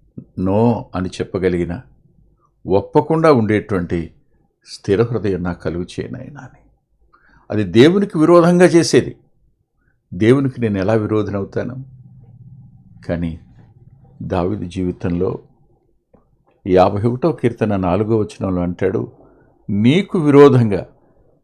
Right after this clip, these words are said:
కేవలం నీకు విరోధంగా నేను పాపం చేసి తిని" అంటాడు. పాపాన్ని ఎప్పుడు చులకనగా ఎంచకండి.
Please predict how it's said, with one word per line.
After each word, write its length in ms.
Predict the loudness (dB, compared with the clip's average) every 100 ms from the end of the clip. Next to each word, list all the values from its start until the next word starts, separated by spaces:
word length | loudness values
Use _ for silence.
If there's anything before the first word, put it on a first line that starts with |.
| _
కేవలం 680 | -2 2 4 4 2 2 2
నీకు 300 | 0 0 0
విరోధంగా 460 | 2 2 -2 -4
నేను 160 | -6 -6
పాపం 460 | -4 -6 -6 -10 -10
చేసి 240 | -10 -14
తిని" 200 | -18 -18
అంటాడు. 360 | -18 _ -20 -20 _ _ _ _ _ -20 _ _ _ _ _ _ _ _ _ _ _ _ _ _ _ -6
పాపాన్ని 400 | -6 -4 -6 -6
ఎప్పుడు 220 | -8 -10
చులకనగా 580 | -10 -8 -8 -8 -8 -10
ఎంచకండి. 760 | -12 -14 -16 -16 -14 -16 -18